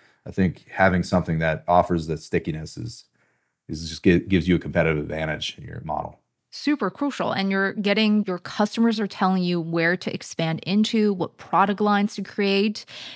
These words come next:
Speaker 2: And that's just the beginning. I think you mentioned that in North America, only two out of a hundred people know about Bartesian. So there's so much room for expansion.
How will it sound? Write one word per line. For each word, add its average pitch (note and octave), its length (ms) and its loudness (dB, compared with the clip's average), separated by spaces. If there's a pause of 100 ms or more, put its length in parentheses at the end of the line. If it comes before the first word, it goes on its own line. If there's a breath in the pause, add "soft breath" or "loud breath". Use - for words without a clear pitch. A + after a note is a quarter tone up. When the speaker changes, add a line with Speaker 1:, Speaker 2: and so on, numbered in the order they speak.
(160 loud breath)
Speaker 2:
And G3 200 4
that's A3 260 0
just - 220 -2
the E4 80 0
beginning. F#3+ 680 0 (260)
I G3 120 0
think G#3+ 280 0
you G#3+ 80 4
mentioned G3 680 4 (400 loud breath)
that - 220 2
in G3+ 120 4
North F#3+ 260 2
America, F3 560 2
only F#3+ 440 0
two A#3+ 500 2
out A#3 140 2
of A3 80 0
a F#3+ 80 6
hundred F3+ 460 -2
people F#3+ 340 0
know E3 480 2
about A#3 360 0
Bartesian. B3+ 760 0
So A#3+ 280 0
there's A#3 220 -2
so A#3+ 460 4
much G#3+ 260 2
room E3+ 360 0
for D#3+ 180 -2
expansion. G#3 880 2